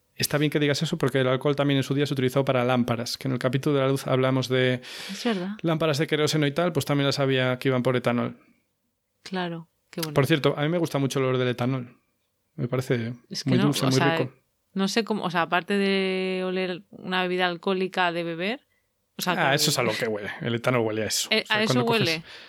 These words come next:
Speaker 1: Sí, a ver, tú nunca cogiste etanol de medicinal, de este de, yo qué sé, antes de, no sé, ¿para qué lo
Speaker 2: Ya.
Speaker 1: usas en tu casa? <laughs> No sé para qué lo usas,
Speaker 2: ¿Qué es?
Speaker 1: pero
Speaker 2: Es el de las
Speaker 1: es lo que
Speaker 2: heridas y eso, vamos, el
Speaker 1: Sí,
Speaker 2: del
Speaker 1: sí.
Speaker 2: botiquín. Ya,
Speaker 1: Sí.
Speaker 2: sí, supongo. A mí no me parece que huela especialmente bien, no.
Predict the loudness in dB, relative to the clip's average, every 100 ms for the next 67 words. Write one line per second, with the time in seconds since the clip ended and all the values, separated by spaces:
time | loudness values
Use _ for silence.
0 | -16 -2 0 2 2 2 0 2 2 2
1 | 2 2 2 4 2 4 4 2 4 4
2 | 4 4 4 4 2 2 2 2 2 0
3 | -2 0 0 2 0 2 0 0 -2 -6
4 | -6 -4 -4 -4 -4 -4 -2 0 2 2
5 | 2 0 -2 -8 -18 -16 -18 -20 _ _
6 | _ -6 -4 -2 0 2 0 0 0 -2
7 | 0 0 2 2 2 0 0 0 0 0
8 | -2 0 2 2 2 2 2 4 2 2
9 | 2 2 2 0 -2 -2 -2 -2 -2 -4
10 | 0 4 4 4 0 0 -2 -2 -2 -6
11 | _ -12 0 2 4 2 0 -2 -2 -2
12 | -2 -2 -2 0 -2 -2 -4 -4 -4 -4
13 | -6 -6 -6 -6 -6 -4 -2 -4 -4 -4
14 | -4